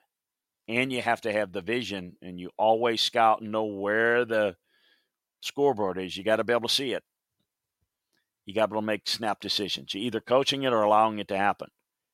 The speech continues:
Fourteen seconds is very risky. If you're gonna take off and run, and you're gonna make it a little bit more of a manageable, regular, final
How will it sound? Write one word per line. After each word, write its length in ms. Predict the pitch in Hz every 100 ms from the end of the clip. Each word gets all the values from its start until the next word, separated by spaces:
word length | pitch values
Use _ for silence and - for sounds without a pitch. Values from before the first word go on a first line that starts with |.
| _ _ _ _ _ _ _
Fourteen 500 | - 135 147 156 139
seconds 440 | 120 135 123 113 110
is 160 | 98
very 500 | 78 78 98 104 92
risky. 440 | 78 80 - - _ _ _ _ _ _ _ _ _ _ _ _ _ _ -
If 140 | 110
you're 100 | 120
gonna 200 | 131 135
take 200 | 147 135
off 220 | 127 123
and 180 | 127 107
run, 380 | 117 127 135 143 _ _ _ _ _ _ _ _ _ _ _ _
and 100 | 107
you're 100 | 104
gonna 160 | 101 101
make 280 | 101 113 120
it 100 | - _ _ _ -
a 60 |
little 240 | 104 107 110
bit 180 | 117 107
more 440 | 117 117 117 113 -
of 280 | 104 101 87 -
a 180 | 98 95
manageable, 1040 | 90 92 104 117 107 98 120 120 113 113 _ _ _ _ _ _ -
regular, 1040 | 82 80 101 110 107 120 127 127 123 123 _ _ _ _ _ _ _ _ _ _ _ _ _ -
final 640 | 113 113 120 120 120 113